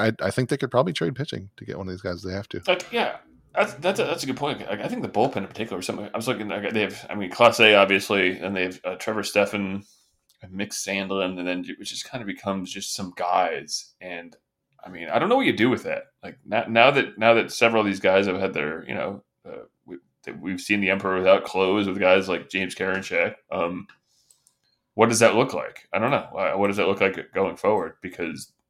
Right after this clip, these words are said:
Speaker 2: guys like, uh, Stefan and Cla-, uh, Clase and some of these guys have good velocity. It's just everything else is trash. So Hentges, obviously good velo, just gets, he just throws it straight as a,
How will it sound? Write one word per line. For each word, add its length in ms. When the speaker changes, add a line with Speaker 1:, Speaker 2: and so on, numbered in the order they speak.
Speaker 2:
guys 180
like, 280
uh, 100
Stefan 380
and 180
Cla-, 380
uh, 100
Clase 560
and 120
some 160
of 60
these 60
guys 100
have 180
good 120
velocity. 560
It's 160
just 300
everything 240
else 180
is 80
trash. 380
So 220
Hentges, 420
obviously 360
good 160
velo, 340
just 280
gets, 340
he 80
just 220
throws 300
it 280
straight 440
as 240
a, 100